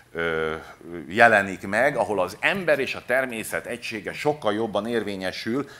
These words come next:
mint a nyugati kultúrkörben, ahol ugye a Sumer-akkád eposzoknál az ember megteremtése egy fontos vízválasztó, utána a zsidó vallásra ez jelentős hatást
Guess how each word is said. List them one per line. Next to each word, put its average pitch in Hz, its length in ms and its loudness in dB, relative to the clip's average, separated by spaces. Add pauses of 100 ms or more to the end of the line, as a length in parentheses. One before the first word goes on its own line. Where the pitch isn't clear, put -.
(120)
mint 104 300 -6
a 92 500 2
nyugati 117 420 2
kultúrkörben, 135 840 -2
ahol 110 180 0
ugye 95 180 0
a 87 40 4
Sumer-akkád 98 880 4 (280)
eposzoknál 90 760 2
az 80 100 -4
ember 98 340 0
megteremtése 82 840 -2
egy 78 100 -4
fontos 131 440 -2
vízválasztó, 110 960 0 (260)
utána 87 540 2
a 76 140 -6
zsidó 143 380 0
vallásra 117 580 6
ez 98 140 -2
jelentős 101 520 -2
hatást 92 640 0